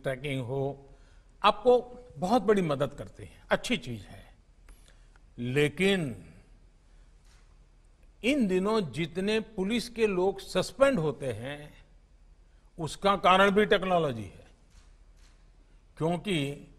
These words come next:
वो कहीं बदतमीजी कर देते हैं, कुछ गुस्सा कर देते हैं, कहीं बैलेंस खो देते हैं,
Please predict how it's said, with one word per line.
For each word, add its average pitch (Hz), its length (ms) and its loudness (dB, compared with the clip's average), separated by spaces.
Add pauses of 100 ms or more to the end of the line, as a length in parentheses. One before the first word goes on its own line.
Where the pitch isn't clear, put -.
(540)
वो 156 180 -2
कहीं 160 300 -2
बदतमीजी 165 600 0
कर 170 180 -2
देते 160 280 -6
हैं, 165 320 -4
कुछ 151 140 -6
गुस्सा 131 380 -2
कर 156 160 -2
देते 156 320 -6
हैं, 160 240 -6
कहीं 156 120 -6
बैलेंस 147 380 -2
खो 160 200 -6
देते 165 360 -4
हैं, 170 340 -4